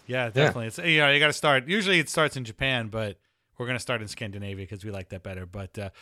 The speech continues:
Speaker 1: thanks to everybody in Norway. Thanks to everybody listening anywhere. We really appreciate it. Uh, I thought that was funny. Uh, <laughs> when I saw that today, I was like, "That's both hilarious and, uh, also very, uh, very cool," I thought.
Speaker 2: Yeah, that's
Speaker 1: <laughs>
Speaker 2: one to get framed. You know, that screenshot. Definitely one to get framed.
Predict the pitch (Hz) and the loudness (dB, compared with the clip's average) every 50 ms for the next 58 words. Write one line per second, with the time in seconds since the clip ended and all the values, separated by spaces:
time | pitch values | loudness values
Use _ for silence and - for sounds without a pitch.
0 | - _ - 160 160 160 - - 165 156 160 151 156 160 156 156 151 147 147 147 | -20 _ 2 4 4 4 6 4 4 4 4 2 2 2 2 2 0 -2 0 0
1 | 156 165 165 180 190 185 180 175 170 - - 170 160 147 156 156 147 156 143 - | 0 0 0 0 -2 -2 -2 -4 -4 -2 -4 -6 -4 -2 -4 -2 -2 -2 -4 -4
2 | 156 143 139 151 175 208 165 120 117 117 139 165 147 127 123 117 127 123 120 113 | -6 -4 -2 0 0 0 -2 -2 -2 -2 -4 -4 -4 -8 -6 -6 -4 -6 -6 -8
3 | - - 127 117 - - 117 117 117 135 139 - _ _ - - _ - 117 113 | -8 -10 -12 -12 -10 -8 -8 -6 -6 -6 -8 -8 _ _ -20 -20 _ -10 -8 -8
4 | 107 113 120 120 127 113 117 107 104 - - 113 104 101 98 - _ - 110 101 | -6 -6 -6 -8 -6 -6 -6 -6 -6 -8 -10 -10 -10 -10 -12 -14 _ -10 -10 -10
5 | 101 101 98 - - - 202 185 - - 180 170 - 170 165 139 - - 170 151 | -8 -10 -10 -12 -8 -4 -4 -4 -2 -2 -4 -4 -2 -2 -2 -2 -2 -2 -4 -2
6 | 131 135 131 127 - - 120 123 123 117 110 110 110 117 113 - _ _ - - | -2 -4 -6 -8 -8 -8 -6 -6 -6 -6 -6 -8 -8 -10 -12 -12 _ _ -20 -20
7 | - _ 165 160 - - 185 180 165 - 170 170 175 180 180 180 180 175 - - | -6 _ -4 -4 -2 -2 -2 -2 -2 -2 -4 -2 0 0 0 0 -2 -2 -6 -10
8 | - - 165 170 175 175 175 180 175 175 175 170 - 170 185 175 - 190 185 180 | -10 -6 -6 -4 -4 -4 -4 -4 -2 -2 -4 -4 -4 -6 -6 -4 -2 -4 -4 -4
9 | 170 147 180 185 185 190 190 185 185 185 185 170 151 170 185 185 - - 240 170 | -4 -4 -2 -2 -2 -2 -2 -4 -4 -4 -4 -6 -6 -6 -8 -8 -8 -10 -10 -10
10 | 104 90 90 - - 87 78 - _ - - - - - 123 107 120 135 160 151 | -8 -10 -10 -10 -12 -14 -14 -16 _ -20 -20 -8 2 2 6 6 6 6 6 4
11 | 143 117 - - - - - 131 131 120 92 101 98 - - 117 107 107 107 107 | 4 2 0 -2 -4 -2 4 4 6 6 6 4 0 0 0 2 2 6 6 6
12 | 98 - - - 107 104 107 - - 101 101 95 - 117 117 - 107 107 101 104 | 6 4 2 2 2 0 0 4 8 8 8 10 8 6 6 8 6 6 6 6
13 | 101 - 107 98 92 - - 101 98 95 104 | 4 6 6 6 6 6 4 4 4 4 2